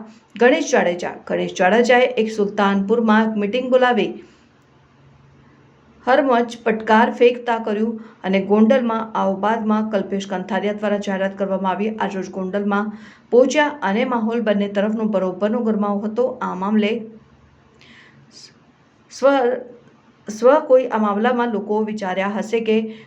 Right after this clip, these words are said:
કોણ સફળ થયું, જયરાજસિંહનું જૂથ કે આ પાટીદાર યુવાનોનું જૂથ? સફળ બંનેમાંથી કોણ થયું, તેના કરતાં એક નાગરિકને ચિંતા હોવી જોઈએ. ગુજરાતની પોલીસ નિષ્ફળ શા માટે છે?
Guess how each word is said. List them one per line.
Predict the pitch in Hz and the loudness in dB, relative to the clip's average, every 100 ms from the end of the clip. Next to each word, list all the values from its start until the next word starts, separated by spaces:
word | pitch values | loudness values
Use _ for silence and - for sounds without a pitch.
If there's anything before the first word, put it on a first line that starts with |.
| - | -2
કોણ | 233 277 | 2 2
સફળ | 285 247 226 226 | 2 0 0 0
થયું, | 220 220 220 | 2 2 0
જયરાજસિંહનું | - 185 180 175 - 226 226 202 | -2 -2 -2 -4 -4 -4 0 0
જૂથ | 214 220 | 0 -2
કે | 220 202 | -2 -4
આ | - 190 | -2 -4
પાટીદાર | 185 175 190 196 | -4 -6 -4 -2
યુવાનોનું | 208 185 190 190 180 175 | -2 0 0 -2 -6 -8
જૂથ? | 175 226 220 - - - | -2 -2 -2 -10 -20 -4
સફળ | - 240 294 | 2 4 6
બંનેમાંથી | 294 262 240 233 220 233 | 2 -2 -4 -4 -6 -8
કોણ | 220 196 214 | -4 -4 -2
થયું, | 233 240 | -2 -4
તેના | 226 220 | -4 -4
કરતાં | 214 208 220 220 | -4 -4 -4 -4
એક | 214 202 | -6 -6
નાગરિકને | 190 185 208 220 220 | -6 -4 -6 -4 -2
ચિંતા | 214 190 180 | -4 -4 -6
હોવી | 190 190 185 214 | -6 -4 -4 -2
જોઈએ. | 226 226 254 - - - | 0 2 0 -6 -18 -12
ગુજરાતની | - 170 220 226 | -2 4 4 4
પોલીસ | 277 247 247 233 | 2 2 2 0
નિષ્ફળ | 220 - 226 | 0 2 0
શા | 240 - 196 | 0 0 0
માટે | 202 233 285 | 2 2 0
છે? | - 226 - | 0 -2 -2